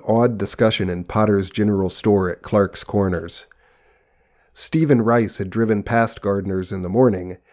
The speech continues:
and had noticed the skunk cabbages coming up through the mud by the woods across the road. Never were things of such size seen before,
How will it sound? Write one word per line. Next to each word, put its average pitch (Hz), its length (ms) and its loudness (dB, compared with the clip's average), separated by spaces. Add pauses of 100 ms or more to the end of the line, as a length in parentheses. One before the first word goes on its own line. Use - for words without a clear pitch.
(240)
and 113 100 0
had 107 160 0
noticed 123 500 2
the 101 100 -8
skunk 175 400 0
cabbages 95 520 -6
coming 107 320 -2
up 107 180 -2
through 104 140 -4
the 92 100 -4
mud 101 320 0
by 95 120 -4
the 92 100 -4
woods 104 320 2
across - 380 -8
the 87 100 -12
road. 90 480 -4 (580)
Never 117 420 4
were 95 180 -6
things 107 360 -2
of 92 140 -12
such - 300 2
size 101 520 0
seen 107 380 -2
before, 90 580 -4